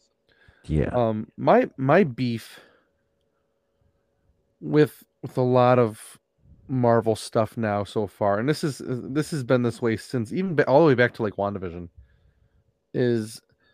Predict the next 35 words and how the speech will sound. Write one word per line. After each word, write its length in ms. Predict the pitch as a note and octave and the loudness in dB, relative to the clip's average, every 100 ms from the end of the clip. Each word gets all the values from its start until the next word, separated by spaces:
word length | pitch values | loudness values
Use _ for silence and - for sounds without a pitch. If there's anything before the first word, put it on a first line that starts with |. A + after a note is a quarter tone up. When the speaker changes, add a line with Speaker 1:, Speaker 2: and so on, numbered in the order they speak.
| _ _ _ _ - | _ _ _ _ 0
Speaker 2:
they 240 | C3 C#3 | 4 4
wait 460 | A#2 A#2+ C#3 E3 - | 4 2 2 0 -6
until 920 | - B2+ A#2 - B2+ A#2+ A2+ A2 G#2+ - _ _ _ _ _ _ _ _ _ | -8 -8 -8 -6 -2 0 0 0 -4 -10 _ _ _ _ _ _ _ _ _
the 80 | A#2 | -10
show 280 | - C3 A#2 | -4 0 0
is 140 | G2+ - | -2 -4
almost 560 | A#2 A#2+ A#2 A2+ - - | -2 0 0 -2 -4 -6
over 560 | A2 G2 G#2 F#2 F#2 - _ _ _ _ _ _ _ _ _ _ - | -4 -4 -6 -8 -10 -16 _ _ _ _ _ _ _ _ _ _ -4
to 120 | A#2+ | -4
finally 680 | - _ B2+ C3 C#3+ C#3+ A#2+ | -4 _ 2 4 2 2 0
give 300 | G#2+ B2+ G#2+ | 0 0 0
you, 160 | A2+ | -4
like, 420 | G#2 G2+ G2+ - _ _ _ _ _ _ _ _ - | -2 -2 -4 -8 _ _ _ _ _ _ _ _ -16
"Boom, 500 | A2+ F3 G3 E3+ B2+ | 6 10 10 8 4
here's 280 | A2+ F3+ D#3+ | 0 0 0
a 60 | |
big 320 | A#2 D#3 D#3 C#3+ | 0 -2 -2 -4
thing, 460 | - E3+ D#3+ C#3 | -4 -2 -2 -4
here's 220 | A2+ E3+ | -2 -2
a 60 | D3+ | -2
big, 420 | B2+ D#3+ D3+ B2+ | -2 -2 -2 -2
uh, 300 | C#3+ C#3+ C3+ | 0 2 0
conflict, 580 | - E3 F3 - A#2+ A2 | -2 0 0 0 -2 -2
whatever. 640 | B2 D3 D#3+ B2+ A2 E2+ _ _ - | 0 2 2 2 0 -2 _ _ -6
Oh, 200 | E3 D3 | -2 0
we've 140 | C3 | 0
only 140 | D3 C3+ | -2 -2
got 120 | B2+ | -2
an 80 | A#2+ | -2
episode 380 | C3 - B2+ G#2+ | -6 -6 -8 -8
to 60 | |
deal 180 | G#2 A#2+ | -6 -6
with 140 | G#2 F#2+ | -6 -10
it 80 | F#2+ | -14
now." 240 | G2 F#2 | -14 -16